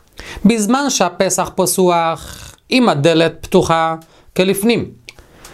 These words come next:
הדין של האיסקופו כלפנים, ומותר לטלטל שם. פסח נעול, הכוונה שהדלת סגורה, לאו דווקא נעולה, שאנחנו קוראים נעולה, אלא סגורה,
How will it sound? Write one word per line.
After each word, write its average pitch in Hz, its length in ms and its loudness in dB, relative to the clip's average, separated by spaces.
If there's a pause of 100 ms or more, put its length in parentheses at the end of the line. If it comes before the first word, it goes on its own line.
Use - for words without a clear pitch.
(180)
הדין 160 320 0
של 170 140 0
האיסקופו 160 500 0
כלפנים, 214 640 -2 (100)
ומותר 185 360 0
לטלטל 160 420 -4
שם. 101 200 -10 (680)
פסח 175 360 -2
נעול, 233 520 0
הכוונה 143 520 -2
שהדלת 135 460 0
סגורה, 143 480 0 (200)
לאו 147 120 0
דווקא 135 380 -2
נעולה, 123 420 2
שאנחנו 139 380 -4
קוראים 151 260 0
נעולה, 165 300 4
אלא 131 140 0
סגורה, 147 380 2